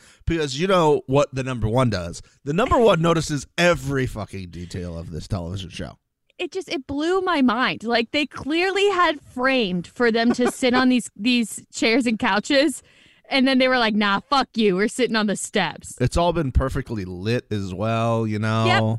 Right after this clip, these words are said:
Speaker 2: Yep. Mm-hmm.
Speaker 1: And then they're
Speaker 2: Mm-hmm.
Speaker 1: like, "Oh, we're gonna sit three feet short of that,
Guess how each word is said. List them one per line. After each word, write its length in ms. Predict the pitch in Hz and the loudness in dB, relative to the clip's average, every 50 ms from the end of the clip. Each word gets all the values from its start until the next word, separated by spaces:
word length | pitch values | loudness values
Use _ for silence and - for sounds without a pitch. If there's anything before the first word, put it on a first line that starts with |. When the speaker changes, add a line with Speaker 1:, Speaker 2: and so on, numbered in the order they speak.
| - _ | -6 _
Speaker 2:
Yep. 80 | - 415 | -4 -2
Mm-hmm. 220 | 415 381 330 330 381 403 - _ _ _ - | -2 0 0 0 0 -2 -6 _ _ _ -4
Speaker 1:
And 140 | 370 415 | -2 0
then 100 | 403 381 | 0 2
they're 80 | 320 330 | 0 0
Speaker 2:
Mm-hmm. 60 | 370 - | 0 0
Speaker 1:
like, 180 | 214 214 - _ | -2 -4 -2 _
"Oh, 180 | 131 123 127 127 | 2 2 2 2
we're 80 | 131 | 2
gonna 160 | 135 139 139 | 2 2 2
sit 320 | - - 147 135 - - - | 2 2 2 0 0 0 -4
three 300 | - - 117 120 123 123 | -4 0 0 2 2 2
feet 260 | - 135 117 98 - | 2 0 0 -2 -2
short 480 | - - - - - 127 123 123 - - | -4 -4 -4 0 2 4 4 4 2 0
of 140 | 104 98 90 | -2 -4 -2
that, 300 | 90 90 90 90 87 - | -4 -4 -4 -6 -6 -8